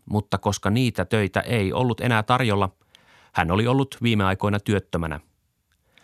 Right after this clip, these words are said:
Hän oli kyllästynyt vanhempiinsa, jotka moittivat häntä velttoilusta. Silvo Sokka oli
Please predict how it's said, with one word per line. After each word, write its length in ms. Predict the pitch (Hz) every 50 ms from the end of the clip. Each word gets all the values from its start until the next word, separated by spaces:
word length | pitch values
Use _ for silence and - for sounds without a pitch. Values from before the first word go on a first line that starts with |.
| _ _ _ -
Hän 140 | - 95 92
oli 140 | 92 98 98
kyllästynyt 640 | - - 120 120 120 113 - - 110 104 101 -
vanhempiinsa, 800 | 101 107 117 123 107 107 95 87 - - 90 90 87 85 - 98
jotka 540 | 90 87 87 90 90 85 - - - - 87
moittivat 600 | 90 90 87 85 82 - _ - 113 107 110 104
häntä 320 | - 101 95 90 - 87 85
velttoilusta. 800 | 90 90 90 87 - _ - 87 85 85 80 80 - - - - - _ _ _ _ _ _ _ _ _ _ _ _ _ _ _ _ _ _ _ _ _ _ _ -
Silvo 240 | - 117 104 95 101
Sokka 360 | - 117 117 - _ - 90
oli 220 | 85 110 113 110